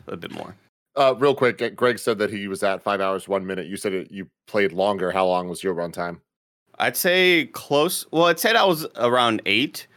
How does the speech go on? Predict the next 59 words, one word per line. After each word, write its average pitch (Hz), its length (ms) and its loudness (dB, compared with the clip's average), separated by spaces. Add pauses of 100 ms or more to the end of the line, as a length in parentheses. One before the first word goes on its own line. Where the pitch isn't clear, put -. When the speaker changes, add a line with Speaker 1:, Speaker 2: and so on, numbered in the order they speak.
(180)
Speaker 1:
but 120 100 0
I 120 80 2
did 147 140 2
s-, - 160 -8
leave 123 360 -2
it 123 60 2
idling 101 440 0
while 92 120 0
I 87 80 2
was 90 140 -2
eating 95 400 -4
a 85 80 -4
couple 87 260 -8
times. 73 400 -8
So 85 320 -2 (220)
I 131 100 0
would 156 120 2
say 180 100 2
m-, 139 340 2
maybe 131 280 2
more 117 280 4
around 95 280 0
seven, 117 540 -2 (300)
but 110 320 0
I 120 160 0
did, 123 480 2 (380)
I 127 120 0
struggled 170 480 2
really 127 380 4
long 120 280 2
on 104 160 0
one 110 220 2
puzzle, 117 320 0
and 107 60 0
then 98 100 2
when 98 100 2
I 95 60 0
figured 101 260 -2
out 98 140 0
what 95 100 0
it 92 60 -2
was, 92 200 0
I'm 82 80 -10
like, 78 120 -8
"I'm 87 320 -6
an 82 160 -8
idiot. 80 280 -6
It 82 80 -8
was 82 200 -8
right. 87 200 -2
What 92 200 -4
was 85 100 -8
I 85 80 -2
thinking 85 280 -6
the 80 80 -8
whole 82 160 -6
time?" 82 240 -4
I 90 60 0
was 95 240 -2